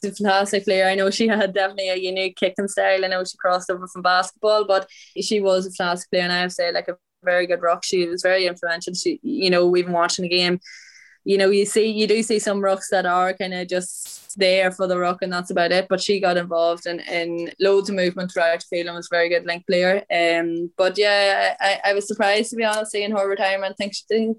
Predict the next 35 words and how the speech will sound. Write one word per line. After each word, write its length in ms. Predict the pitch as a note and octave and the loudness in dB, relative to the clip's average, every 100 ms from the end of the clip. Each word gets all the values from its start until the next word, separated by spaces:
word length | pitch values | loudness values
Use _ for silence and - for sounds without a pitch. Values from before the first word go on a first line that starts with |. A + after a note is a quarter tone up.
| - | -4
this 180 | F#3+ - | -6 -4
was 120 | F#3 | -4
just 180 | F3+ F#3+ | -4 -2
a 40 | |
second 360 | F#3+ F3+ F#3 G3 | -2 -2 -2 -2
year 160 | F#3+ G3 | 2 2
as 100 | G3+ | 2
well. 300 | F#3+ G3 G3+ | 4 4 4
But, 220 | F#3+ F#3+ - - - | 2 0 -8 -18 -2
um, 380 | G#3 G3 F#3+ F#3 | 2 4 4 2
but 220 | F#3 F#3+ | 0 0
like 160 | G3 F#3+ | 0 -2
I 20 | |
said, 260 | - G3 F#3 | 0 -2 -2
a 60 | |
fantastic 480 | F#3 F#3+ F3+ F3+ F#3+ | -4 -2 -2 -2 -4
player, 360 | F#3 E3+ E3+ F#3 | -2 0 0 0
uh, 160 | - F3 | 0 0
for 100 | F3+ | -2
the 60 | E3+ | -6
game 280 | E3+ E3+ E3+ | -2 -2 -2
and 120 | E3+ | 0
great 200 | F3 E3+ | 0 2
representation 720 | F3 F3 F#3 F3+ E3+ F3+ F3+ | 0 -2 -4 -2 0 -2 -4
for 320 | F3+ F3+ F3 - _ _ _ | 0 2 0 -4 _ _ _
any 200 | F#3 F#3 | 0 2
girls 280 | F3+ F#3 F#3 | 2 2 2
looking 240 | F#3+ G3+ | -2 -2
to 80 | F#3 | -2
go 80 | F3+ | 0
on 180 | F3 F3+ | 0 0
to 60 | |
be 400 | F#3 F3+ F3+ F#3 G#3 - | 0 0 0 -2 -4 -4
a 120 | F3+ | 0
ruck. 260 | F#3+ F#3+ | 2 0